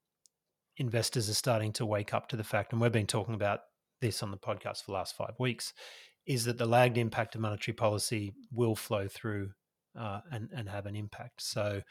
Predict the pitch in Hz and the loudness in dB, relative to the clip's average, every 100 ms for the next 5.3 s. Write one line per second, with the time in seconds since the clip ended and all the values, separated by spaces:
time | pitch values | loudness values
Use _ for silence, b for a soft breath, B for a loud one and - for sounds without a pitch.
0 | B B B _ 104 104 98 98 101 104 | B B B _ -8 -6 -4 -4 -6 -8
1 | - _ _ _ _ - - _ - 131 | -12 _ _ _ _ -8 -8 _ -4 0
2 | 113 104 143 131 120 - 139 113 110 127 | 0 2 2 6 6 4 2 2 4 2
3 | - 117 117 107 - 127 117 117 117 110 | 2 0 0 0 0 4 6 4 2 -2
4 | - - 123 - 127 113 127 110 107 110 | -4 -4 -2 0 0 0 -2 0 2 2
5 | 110 123 | 2 -2